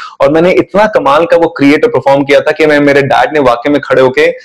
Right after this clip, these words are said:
clapping की थी। उनको लगा था, "पता नहीं मैंने क्या कर दिया है।" जबकि वो इन सब चीजों के starting, starting में against थे।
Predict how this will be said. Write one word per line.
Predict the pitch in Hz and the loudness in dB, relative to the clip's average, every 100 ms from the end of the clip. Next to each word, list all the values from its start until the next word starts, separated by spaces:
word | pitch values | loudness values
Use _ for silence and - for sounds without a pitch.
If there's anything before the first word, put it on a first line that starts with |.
| - _ | -20 _
clapping | 131 113 127 117 | 0 2 0 -2
की | 113 | -4
थी। | 117 | -4
उनको | 127 135 | -2 0
लगा | 135 | 2
था, | 139 | 2
"पता | 151 127 135 | 0 -2 0
नहीं | 151 | 0
मैंने | 139 131 | 0 0
क्या | 127 | 0
कर | 120 - | 0 -2
दिया | 101 110 101 | -4 -4 -4
है।" | - _ _ | -6 _ _
जबकि | 143 139 160 | -4 -2 2
वो | 165 | 2
इन | 170 | 2
सब | 170 | 0
चीजों | - 147 165 | 0 0 2
के | 208 | 0
starting, | - 147 139 180 | -2 -2 -2 -4
starting | - 151 160 160 | -2 -2 0 0
में | |
against | 139 123 123 123 | 2 0 -2 -4
थे। | - | -14